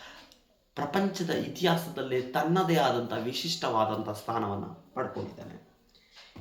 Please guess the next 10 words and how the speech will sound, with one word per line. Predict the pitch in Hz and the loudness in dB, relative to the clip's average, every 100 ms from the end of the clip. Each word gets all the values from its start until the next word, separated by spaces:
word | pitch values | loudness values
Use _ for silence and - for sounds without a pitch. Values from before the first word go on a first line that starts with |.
| 285 | 0
ಇನ್ನ | 262 214 - - - - - - 175 | 4 4 0 -10 -20 -20 -20 -10 -4
ಅಶೋಕರ, | - 269 262 247 233 233 - - | 0 2 2 4 6 6 2 -2
ಆ, | 123 127 | -4 -2
ಸಾರಿ, | - - | 2 2
ಮೌರ್ಯರ | 98 - 202 285 262 208 165 - - | 0 4 6 6 6 4 2 -4 -2
ಆಡಳಿತ | 117 202 254 240 214 | 4 6 4 2 2
ಪದ್ಧತಿಯನ್ನ | 185 170 165 156 151 147 127 - - - 139 | 4 4 4 4 2 2 0 -4 -14 -8 0
ನಾವು | 139 | 2
ನೋಡ್ತಾ | 131 - | 2 4
ಹೋಗೋದಾದ್ರೆ, | 135 123 123 156 147 151 165 - | 4 4 4 4 4 2 0 -8